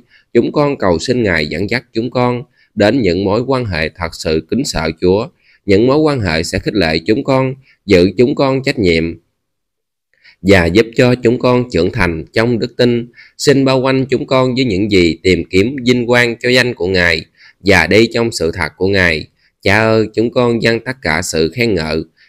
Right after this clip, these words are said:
cho những gì Ngài sắp làm. Chúng con cảm tạ Ngài trước về sự đột phá, sự tự do và những phước lành sắp đến. Xin cho cuộc sống của chúng con trở thành chứng ngôn về sự trung tín của Ngài,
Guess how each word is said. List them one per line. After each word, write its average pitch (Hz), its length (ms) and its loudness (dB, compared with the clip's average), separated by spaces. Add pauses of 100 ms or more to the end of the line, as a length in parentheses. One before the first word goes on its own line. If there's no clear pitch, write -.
(120)
cho 131 160 4
những 101 280 0
gì 90 180 4
Ngài 82 280 0
sắp - 200 -8
làm. 82 380 0 (200)
Chúng 98 220 0
con 113 280 0
cảm 85 220 -4
tạ 80 200 -6
Ngài 85 400 0 (360)
trước 123 200 4 (100)
về 87 220 4
sự 78 240 -2
đột 78 280 -2
phá, 92 260 -2
sự 78 320 -2
tự 80 100 0
do 104 420 0 (360)
và 92 240 4
những 87 320 0
phước 135 160 0
lành 82 260 0
sắp - 200 -6
đến. 101 300 0 (300)
Xin 131 280 2
cho 120 200 0
cuộc 85 240 -2
sống 90 220 -4
của - 120 -8
chúng 104 220 -2
con 117 320 0
trở 82 140 -2
thành 82 360 -4 (140)
chứng 107 220 2
ngôn 110 320 0 (340)
về 95 260 6
sự 87 240 0 (100)
trung 131 200 2
tín 117 220 0
của 104 120 0
Ngài, 87 400 2